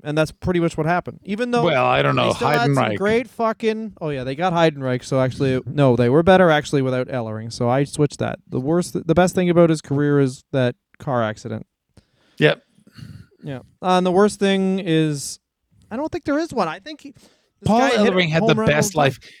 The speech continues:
Speaker 2: He now literally owns a restaurant on a lake and is a three-time participant in the Iditarod and races, like, three mar-, marathons a year. He's
Speaker 1: Yeah.
Speaker 2: doing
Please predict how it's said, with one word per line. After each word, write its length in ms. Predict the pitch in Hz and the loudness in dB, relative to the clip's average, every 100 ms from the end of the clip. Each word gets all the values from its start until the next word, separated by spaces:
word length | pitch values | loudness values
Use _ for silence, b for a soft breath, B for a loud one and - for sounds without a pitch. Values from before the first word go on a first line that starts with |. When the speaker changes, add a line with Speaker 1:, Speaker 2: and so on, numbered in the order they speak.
| B | B
Speaker 2:
He 140 | 165 | 0
now 220 | 180 185 196 | 2 4 2
literally 380 | 202 190 180 | 4 4 2
owns 220 | 151 160 147 | 2 2 2
a 80 | |
restaurant 600 | 135 147 147 170 170 170 | 2 2 2 0 2 0
on 180 | 151 156 | 0 0
a 60 | 143 | 0
lake 580 | 127 123 139 170 - - _ _ _ _ - | 2 2 2 0 -6 -8 _ _ _ _ -2
and 480 | 151 151 151 151 139 - | 2 4 4 2 -2 -2
is 240 | 156 139 | -2 0
a 200 | 147 139 _ _ _ - | 0 -2 _ _ _ -6
three-time 580 | 139 165 165 151 156 | -2 0 0 0 2
participant 460 | 151 147 151 143 160 | 2 0 0 0 -2
in 80 | 143 | -2
the 120 | 139 | 0
Iditarod 760 | 131 117 123 131 156 165 180 170 | -2 0 -2 0 2 2 2 2
and 220 | 147 135 | 2 2
races, 340 | 143 147 147 | 2 0 0
like, 160 | 143 120 | 0 0
three 260 | - 143 | 0 2
mar-, 300 | 135 127 131 147 | 4 4 2 2
marathons 500 | 131 131 120 127 120 | 2 2 2 0 2
a 80 | 117 | 2
year. 400 | 113 107 65 - b b b | 2 0 -2 -12 b b b
He's 280 | - 160 147 | -2 0 2
Speaker 1:
Yeah. 40 | |
Speaker 2:
doing 360 | 165 151 143 | 2 2 0